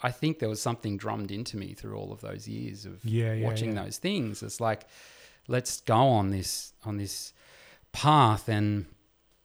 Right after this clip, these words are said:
Speaker 1: yeah, it didn't take long. Two thousand eighteen, back end of two thousand eighteen, I still had those small projects that I put tremendous energy into. None of them actually went very further than, like, authority approval. One of them, I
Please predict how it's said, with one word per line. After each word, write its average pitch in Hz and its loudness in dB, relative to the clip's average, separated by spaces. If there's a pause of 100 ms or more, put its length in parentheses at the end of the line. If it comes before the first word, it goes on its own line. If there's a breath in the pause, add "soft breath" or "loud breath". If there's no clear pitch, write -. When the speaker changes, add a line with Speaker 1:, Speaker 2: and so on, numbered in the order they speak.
(140)
Speaker 1:
yeah, 127 2
it 120 2
didn't 139 2
take 117 0
long. 120 2 (160)
Two 139 -2
thousand 113 2
eighteen, 117 2
back 110 -2
end 110 2
of 101 -6
two 120 -2
thousand 107 0
eighteen, 110 -2
I 107 -2
still 113 -4
had 107 0
those 104 -2
small 110 -2
projects 113 -2
that 110 -6
I 104 -4
put - -8
tremendous 107 -6
energy 117 -2
into. 117 0 (720 loud breath)
None 120 4
of 127 4
them 113 6
actually 104 -2
went 113 -2
very 113 2
further 113 0
than, 101 0
like, 104 -2
authority 110 2
approval. 113 0
One 123 2
of 117 0
them, 107 0
I 95 -2